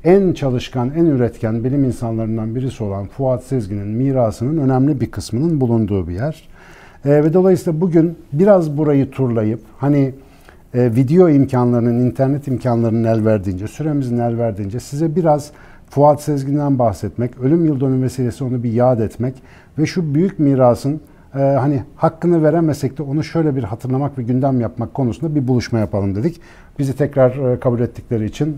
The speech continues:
e, bütün, e, müze ekibine ve kütüphane ekibine çok teşekkür ediyoruz. Mehdi'cim hoş geldin.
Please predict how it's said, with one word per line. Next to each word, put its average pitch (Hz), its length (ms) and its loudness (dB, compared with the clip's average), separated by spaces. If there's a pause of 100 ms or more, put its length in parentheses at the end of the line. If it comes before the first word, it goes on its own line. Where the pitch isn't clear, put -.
(120)
e, 117 200 0
bütün, 127 400 -2
e, - 20 -4 (200)
müze 117 260 -2
ekibine 110 400 -6
ve 107 60 -4
kütüphane 110 380 -8
ekibine 107 280 -8
çok - 200 -10
teşekkür 95 360 -8
ediyoruz. 95 420 -6 (200)
Mehdi'cim 120 300 -2
hoş 117 180 -4
geldin. 107 300 -2